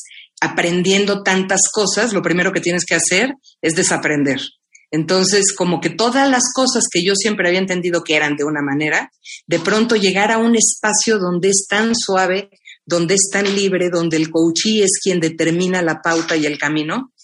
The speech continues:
y me, me, me costó un poquito de trabajo. Y otra cosa que me pasaba es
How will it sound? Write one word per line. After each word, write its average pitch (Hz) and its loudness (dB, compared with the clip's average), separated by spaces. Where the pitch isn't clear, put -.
y 208 2
me, 156 2
me, 156 0
me 147 -4
costó 170 -4
un 170 -4
poquito 156 -2
de 139 -4
trabajo. 139 -6
Y 202 2
otra 208 0
cosa 208 0
que 190 2
me 180 0
pasaba 185 0
es 185 2